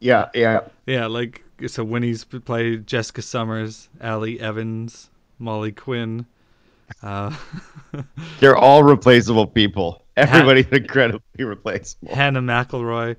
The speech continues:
Speaker 2: Sometimes she doesn't even get, like, she's on the poster, but only has, like, Kelly or Helen or Lizzie. She doesn't even get a last name.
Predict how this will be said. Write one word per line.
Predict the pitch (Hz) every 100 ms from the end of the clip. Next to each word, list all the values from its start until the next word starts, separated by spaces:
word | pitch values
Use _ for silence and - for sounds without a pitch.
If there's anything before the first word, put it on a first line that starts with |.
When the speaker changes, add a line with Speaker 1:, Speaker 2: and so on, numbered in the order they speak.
| _
Speaker 2:
Sometimes | - 190 233 240
she | 208
doesn't | 196 190
even | 180 135
get, | 127 135 131
like, | 127
she's | - 165 165
on | 143
the |
poster, | - 131 143 143
but | 113 117
only | 123 120
has, | 117 117 123
like, | 113 - _ _
Kelly | - 120 117 117 139 _ -
or | 127
Helen | 101 123 120 117 120
or | 127
Lizzie. | 123 131 131 120 143 233
She | _
doesn't | 139 135
even | 139
get | 127 127
a |
last | 120 117 131 -
name. | 120 131 127 123